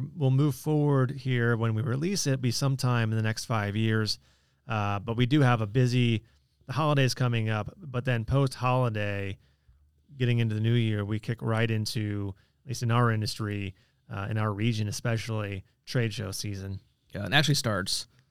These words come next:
Speaker 2: <clears throat> excuse me, in mid-November with an A W I chapter,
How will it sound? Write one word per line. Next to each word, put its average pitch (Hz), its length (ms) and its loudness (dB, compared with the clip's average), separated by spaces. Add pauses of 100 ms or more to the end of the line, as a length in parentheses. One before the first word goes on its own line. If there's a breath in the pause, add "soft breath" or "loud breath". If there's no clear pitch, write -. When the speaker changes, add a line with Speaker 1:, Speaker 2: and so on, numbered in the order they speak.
Speaker 2:
<clears throat> - 260 -20
excuse 143 440 8
me, 117 100 4
in 110 140 2
mid-November 113 880 0 (180)
with 113 240 -6
an 107 120 -2
A 104 100 0
W 95 360 -2
I 101 240 -2
chapter, 90 680 -6